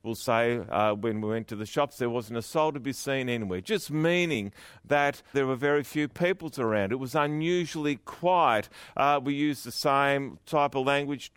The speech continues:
in referring to aeronautical ac-, accidents or navigational accidents. When it talks about the amount of people who were lost, it says, you know, "a hundred forty-six souls were lost at sea," this sort of language. But the Bible uses the word soul to identify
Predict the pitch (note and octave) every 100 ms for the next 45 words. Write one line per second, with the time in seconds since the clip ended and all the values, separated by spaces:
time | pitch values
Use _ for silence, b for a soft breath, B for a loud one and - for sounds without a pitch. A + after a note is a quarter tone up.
0 | - B2 C#3 C3+ B2+ - C#3 C#3 C#3+ -
1 | C#3+ C#3 C#3+ D3 D3 C#3+ C3 C3 B2+ B2
2 | A2+ A#2 - G2+ G2+ B2+ B2 C3 C3+ B2+
3 | C#3+ D3 C#3+ C3 A2 A2 - G#2 G2+ -
4 | B B B2 C3+ B2 D#3 C#3+ - A2+ B2+
5 | B2+ - A#2 B2 C3 B2+ A#2+ - D3 C#3
6 | - A#2 A#2+ A2+ A#2+ C#3 A#2 G2+ - A#2+
7 | A#2 - B B - C3 A2+ D3 E3+ E3
8 | - E3+ E3 D3+ - D3 - D#3 C#3+ A#2
9 | G#2 G#2+ A#2+ C#3 - B2 - - A2 F#2+
10 | A#2 - - A2+ G#2+ F#2 F#2+ E2+ F2 -
11 | B B F3 E3 C3+ F3 F3+ E3+ F#3 D3
12 | C#3+ D3+ C#3 D3 D#3+ C3 C3+ B2+ A2 -
13 | - E3+ E3+ A2 G2+ C3 - B - D#3
14 | C#3 C#3 A#2 B2 A#2+ B2 - G#2 G#2 G#2